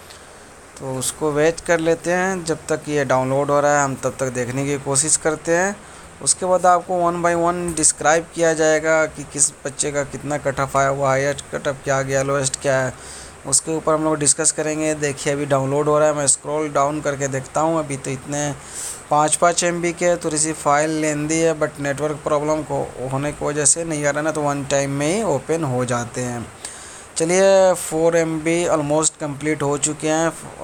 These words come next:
वन एम बी रिमेनिंग रह रहे हैं, उसके ऊपर हम देखते हैं। उसके बाद, अ, सेकेंड लिस्ट जो आएगा उसको देखेंगे, जो अपग्रेडेड होगा उसमें देखेंगे, थर्ड लिस्ट को देखेंगे, फिर फोर्थ लिस्ट को देखेंगे and fifth list will be the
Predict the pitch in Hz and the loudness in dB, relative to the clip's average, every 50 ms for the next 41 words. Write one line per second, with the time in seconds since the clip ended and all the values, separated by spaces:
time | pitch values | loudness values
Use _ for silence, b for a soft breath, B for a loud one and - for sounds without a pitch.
0 | 139 139 143 147 151 147 139 139 139 147 156 165 165 160 143 139 127 131 135 139 | -4 -4 -2 -2 -2 -2 -2 -2 -2 0 0 0 0 0 0 0 0 0 0 0
1 | 151 156 156 151 151 151 151 160 160 156 - - 175 170 160 160 165 160 165 156 | 2 2 4 4 4 4 4 4 2 2 0 0 0 -2 -2 0 0 0 0 0
2 | 147 143 135 131 135 127 - - - 165 170 175 175 - - B B B B B | -2 -4 -4 -4 -6 -8 -8 -8 -4 -2 -2 -2 -4 -8 -16 B B B B B
3 | B B B B B - - - - - - 175 175 - - 220 208 208 190 185 | B B B B B -20 -20 -20 -18 -12 -4 -2 -2 0 0 0 0 0 2 4
4 | 180 180 185 185 190 185 175 - 180 170 165 160 156 151 147 147 139 - - 156 | 4 6 6 6 4 2 0 0 2 4 4 4 4 4 2 0 -2 -4 -6 -4
5 | 160 170 170 170 170 165 156 151 160 160 156 156 156 156 156 151 147 - - 160 | -4 -2 -2 0 0 -2 -2 -2 0 2 2 2 2 2 2 0 -2 -2 -6 -6
6 | 160 151 156 151 151 151 151 156 156 156 156 151 156 156 156 151 151 151 143 135 | -4 -2 -2 -4 -2 -2 -2 -2 0 2 2 2 2 2 2 2 0 0 -2 -4
7 | 139 147 143 139 135 135 143 135 139 135 147 139 143 143 143 143 143 139 139 135 | -4 -2 -2 -2 -2 -4 -4 -4 -2 -2 -2 -2 -2 -4 -2 -2 -2 -2 -2 -2
8 | - 139 147 143 143 147 131 139 139 143 139 139 139 139 131 135 143 135 - - | -4 -6 -6 -6 -4 -4 -4 -4 -4 -4 -2 -2 -2 -2 -2 -2 -6 -6 -6 -6
9 | 139 139 139 139 131 - 139 139 139 143 143 135 139 143 131 - - 131 135 127 | -6 -4 -4 -6 -6 -4 -6 -4 -2 -2 -4 -4 -4 -8 -10 -8 -6 -6 -6 -6
10 | - 139 139 135 127 - - 143 139 143 139 131 139 143 156 160 156 147 131 127 | -8 -10 -10 -10 -12 -10 -10 -8 -8 -8 -6 -6 -6 -6 -6 -6 -6 -6 -8 -8
11 | - 131 - - 143 139 135 131 - - - - - 131 120 131 131 123 131 135 | -10 -12 -12 -10 -10 -8 -8 -8 -10 -16 -18 -14 -12 -12 -10 -10 -10 -10 -8 -4
12 | 156 180 | -4 -4